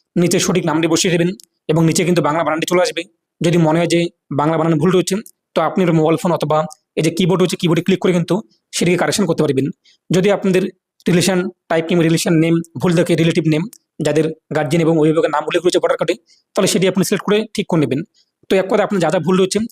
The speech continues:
সেগুলো এখান থেকে সিলেক্ট করবেন। এরপর এখান থেকে সাপোর্টিং ডকুমেন্টস একটি সিলেক্ট করে নেবেন। লিস্টের মধ্যে থেকে কোন ডকুমেন্টসে আপনাদের নামের বানান কিংবা গার্জিয়ান নামের বানান অথবা date of birth অথবা জেন্ডার ইত্যাদি ঠিকঠাক রয়েছে, সেটি সিলেক্ট করে আপনি এখানে আপলোড করে দেবেন।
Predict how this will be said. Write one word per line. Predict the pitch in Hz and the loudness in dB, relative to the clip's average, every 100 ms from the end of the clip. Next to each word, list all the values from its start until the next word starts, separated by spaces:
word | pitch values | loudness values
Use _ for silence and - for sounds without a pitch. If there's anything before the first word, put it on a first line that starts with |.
| _ - | _ -6
সেগুলো | - 175 | 0 2
এখান | 165 | 4
থেকে | 170 | 2
সিলেক্ট | 175 185 | 0 -2
করবেন। | 185 175 233 - _ _ | 0 0 -2 -6 _ _
এরপর | 175 170 | -2 0
এখান | 165 170 | 0 0
থেকে | 165 160 | 0 0
সাপোর্টিং | 156 160 170 | 0 0 2
ডকুমেন্টস | 151 190 165 | 2 0 -2
একটি | 170 170 | 0 0
সিলেক্ট | 160 - | 0 0
করে | 190 | 2
নেবেন। | 160 214 _ _ - | 2 -2 _ _ -4
লিস্টের | 165 165 180 | 0 2 2
মধ্যে | 170 175 | 2 2
থেকে | 175 180 240 _ _ | 0 -2 -4 _ _
কোন | 165 | 0
ডকুমেন্টসে | 151 135 180 165 165 | 0 2 0 2 0
আপনাদের | 143 160 160 165 _ _ 165 | 0 0 0 -4 _ _ -2
নামের | 156 160 | 0 2
বানান | 147 160 | 0 -2
কিংবা | 156 156 151 147 | 0 0 2 0
গার্জিয়ান | 139 135 160 | -2 0 0
নামের | 156 | 2
বানান | 147 151 | 0 0
অথবা | 147 151 143 | -2 -2 -2
date | 147 151 | 0 0
of | 139 | -2
birth | 156 - _ _ - | -2 -4 _ _ -6
অথবা | 151 151 | -2 0
জেন্ডার | 139 156 156 156 - _ _ | 0 0 0 -2 -8 _ _
ইত্যাদি | 202 185 175 | -2 0 0
ঠিকঠাক | 196 202 | 0 0
রয়েছে, | 185 180 208 262 _ _ - | 2 0 -2 -6 _ _ -4
সেটি | 185 | -2
সিলেক্ট | 175 190 190 | 0 0 0
করে | 190 | 0
আপনি | 165 180 | 0 0
এখানে | 160 170 254 - | 0 -2 -4 -8
আপলোড | 156 143 170 | -6 -4 -2
করে | - | -2
দেবেন। | 139 131 | 0 -2